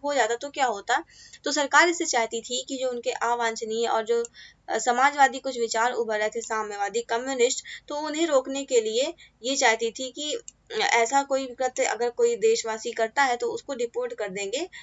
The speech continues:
वो बा-, बाहर भेज देंगे। Government to deport undesirable and subversive foreigner, तो ऐसे लोगों को, फॉरेनर्स को बाहर डिपोर्ट कर दिया जाएगा, ऐसा पब्लिक सेफ्टी बिल उन्नीस सौ अट्ठाईस बोलता था। तो ऐसे सीधा सीधा पूछ सकते हैं, क्योंकि ऐसे क्वेश्चन आया था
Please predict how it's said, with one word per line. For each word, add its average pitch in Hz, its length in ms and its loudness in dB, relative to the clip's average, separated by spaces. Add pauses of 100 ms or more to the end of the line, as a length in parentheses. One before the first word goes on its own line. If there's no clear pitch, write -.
(160)
वो 349 300 0 (340)
बा-, 220 300 4
बाहर 240 260 4
भेज 196 220 -2
देंगे। 175 380 -4 (520)
Government 247 340 2
to 302 40 -6
deport 247 400 2 (120)
undesirable 233 640 0 (100)
and 254 80 2
subversive 240 640 -2
foreigner, 190 540 -2
तो 233 60 0
ऐसे 233 200 0
लोगों 233 240 0
को, 269 120 -4
फॉरेनर्स 214 480 -4
को - 240 -4 (300)
बाहर 226 280 4
डिपोर्ट 208 340 -2
कर 214 120 -6
दिया 208 180 -4
जाएगा, 220 320 4
ऐसा 214 340 2
पब्लिक 208 300 -6
सेफ्टी 214 280 -8
बिल 254 200 -2 (260)
उन्नीस 254 240 -2
सौ 254 60 0
अट्ठाईस 214 360 -4
बोलता 190 280 -4
था। 208 100 -8
तो 240 100 -2
ऐसे 254 120 -4
सीधा 262 180 -4
सीधा 269 180 -2
पूछ 240 300 0
सकते 202 240 -6
हैं, 214 60 -8
क्योंकि 247 220 -8
ऐसे 247 200 -2
क्वेश्चन 247 520 -2
आया 220 140 0
था 262 220 -4